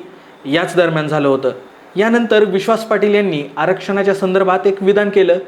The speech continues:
आणि त्याचे पडसाद राज्यभरात उमटले. विश्वास पाटील म्हणाले होते, "माझ्याकडे कुणबी जातीचे प्रमाणपत्र नव्हते, म्हणून मला सरकारी नोकरीत असताना कमी बुद्धीच्या लोकांच्या हाताखाली काम करावे लागलं."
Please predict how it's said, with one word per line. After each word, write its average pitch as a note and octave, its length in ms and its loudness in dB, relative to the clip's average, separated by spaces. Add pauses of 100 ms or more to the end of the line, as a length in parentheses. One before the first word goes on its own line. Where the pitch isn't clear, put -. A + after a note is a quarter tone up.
(420)
आणि F#3 200 0
त्याचे G#3 260 0
पडसाद F3+ 480 -2 (360)
राज्यभरात D#3+ 560 0
उमटले. C#3 360 -2 (580)
विश्वास G#3+ 340 0
पाटील B3 220 0
म्हणाले G#3 300 2
होते, G3 260 2
"माझ्याकडे F#3 540 0
कुणबी F3 420 -2
जातीचे G3 420 0
प्रमाणपत्र F3 520 -2
नव्हते, D#3 480 -2 (400)
म्हणून D#3+ 240 0
मला F3 320 0
सरकारी G3 520 0
नोकरीत G#3 380 0
असताना F#3+ 400 -4 (200)
कमी G3+ 200 2
बुद्धीच्या G#3+ 400 0
लोकांच्या G3+ 500 0
हाताखाली F#3 520 -2 (380)
काम F#3 180 0
करावे D#3 340 0
लागलं." B2+ 240 -2